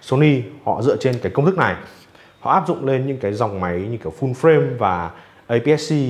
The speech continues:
ờ, của họ để tạo ra những cái con máy gọi là phiên bản, ờ, cắt giảm, ờ, rút gọn, bỏ qua những cái tính năng không quan trọng để chỉ tập trung vào việc quay video.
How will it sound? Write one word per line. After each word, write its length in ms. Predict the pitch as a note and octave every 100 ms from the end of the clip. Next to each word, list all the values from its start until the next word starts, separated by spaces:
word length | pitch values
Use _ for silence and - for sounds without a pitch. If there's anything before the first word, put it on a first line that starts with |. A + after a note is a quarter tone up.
| A#2+ A2 - _ _ G#2
ờ, 260 | G2+ G2+ G2+
của 120 | E2
họ 260 | A#2+ - - F2+
để 80 | E2
tạo 220 | - G2
ra 100 | G#2
những 180 | A2 A2+
cái 100 | G2+
con 140 | A2
máy 200 | F#2 F2+ B2+ - - -
gọi 140 | F#2
là 80 | F2
phiên 280 | - C3+ B2+
bản, 180 | F#2 C#2+ D2+
ờ, 200 | D#2 D#2+ F2+ -
cắt 100 | -
giảm, 260 | E3+ D#3+ E2+ - - _ - F#2
ờ, 220 | F2+ F2+
rút 180 | D#3 A#3
gọn, 240 | A#3+ - - - - C#3
bỏ 200 | G2 F2
qua 240 | C#3 C3 B2+
những 140 | B2
cái 100 | G#2+
tính 240 | - G2+
năng 240 | B2 A#2+ A2+
không 180 | - C#3
quan 120 | C3
trọng 180 | D3 - - - -
để 80 | F2
chỉ 140 | -
tập 160 | E2+ F2
trung 120 | - A#2+
vào 100 | F2+
việc 120 | F2
quay 140 | G2+ G#2
video. 360 | A2+ D3+ C3